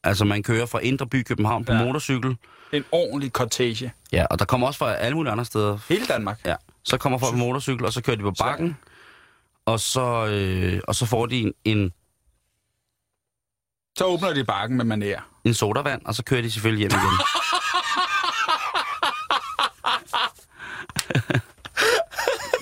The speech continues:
Speaker 2: Det er derfor, hollændervognene og salatfadene, <laughs> de,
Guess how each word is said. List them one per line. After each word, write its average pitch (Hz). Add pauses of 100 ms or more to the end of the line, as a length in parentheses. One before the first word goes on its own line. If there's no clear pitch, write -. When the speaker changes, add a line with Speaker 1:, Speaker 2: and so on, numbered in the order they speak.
(460)
Speaker 2:
Det 147
er 143 (140)
derfor, 170
hollændervognene 151
og 135
salatfadene, 143 (160)
<laughs> -
de, 214